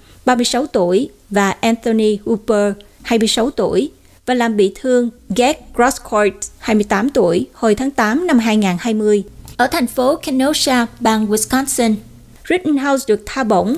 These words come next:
và xóa tất cả các tội danh. Nghi phạm cũng như cả ba người bị bắn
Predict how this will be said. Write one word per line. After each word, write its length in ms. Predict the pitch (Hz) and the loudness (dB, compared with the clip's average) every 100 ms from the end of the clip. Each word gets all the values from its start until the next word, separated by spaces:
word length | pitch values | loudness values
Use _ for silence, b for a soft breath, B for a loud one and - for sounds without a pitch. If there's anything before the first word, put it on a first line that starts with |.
| 359 | -2
và 200 | 220 196 | 0 0
xóa 340 | 190 - 233 339 | 0 0 0 0
tất 300 | - 370 285 | -2 -2 -2
cả 180 | 185 180 | -2 -2
các 120 | 294 | -2
tội 180 | 185 180 | -2 0
danh. 280 | 208 208 208 - _ _ _ - b b b - | 0 0 -2 -8 _ _ _ -20 b b b -2
Nghi 160 | 330 | 0
phạm 380 | 320 240 208 240 | 2 0 2 0
cũng 260 | - 254 302 | 2 2 2
như 200 | 294 277 | 0 0
cả 160 | 208 | -2
ba 240 | 214 240 233 | 0 0 2
người 240 | 226 190 | 2 2
bị 120 | 185 | 2
bắn 340 | 185 208 277 | 2 0 -2